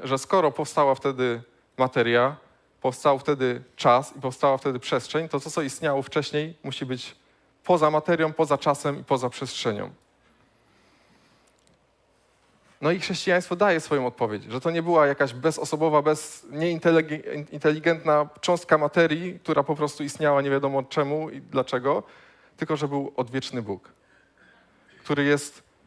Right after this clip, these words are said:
co oczywiście wywraca nasze myślenie do góry nogami, jest niestworzony, istniał od zawsze.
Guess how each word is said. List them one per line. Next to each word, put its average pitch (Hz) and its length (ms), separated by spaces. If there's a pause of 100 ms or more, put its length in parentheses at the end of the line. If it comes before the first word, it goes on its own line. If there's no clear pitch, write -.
(640)
co 175 120
oczywiście 170 340
wywraca 170 460
nasze 160 220
myślenie 156 340
do 147 100
góry 151 180
nogami, 147 520 (2000)
jest 147 180
niestworzony, 156 680
istniał 165 280
od 147 80
zawsze. - 400